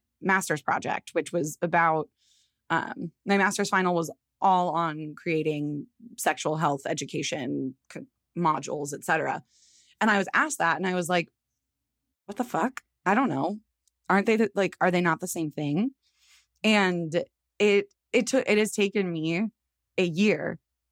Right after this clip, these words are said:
to finally reach a point of being able to understand that A, that orientation is going to be changing and shifting all the time for me,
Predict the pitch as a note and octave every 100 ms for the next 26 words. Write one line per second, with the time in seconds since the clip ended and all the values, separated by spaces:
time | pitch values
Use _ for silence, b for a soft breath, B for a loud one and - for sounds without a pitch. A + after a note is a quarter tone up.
0 | _ _ - G#3+ - G3 F#3+ F#3 F#3 D#3+
1 | F3+ F#3+ E3+ F3 D#3+ F#3 G3 - E3+ D#3
2 | E3 D#3+ D#3 E3 F3+ F3 E3+ D#3+ - D#3+
3 | D3+ D#3 F#3 G3+ - - - E3 E3 -
4 | A3+ F#3+ E3+ G3 - _ - F3 E3+ D#3+
5 | D#3+ D#3 D3+ D#3+ C#3+ E3+ D#3 D3 - D#3+
6 | D3+ D3 C#3 C3+ D#3+ - C#3+ D3 D3+ C#3+
7 | D#3+ G#3 A3 - - -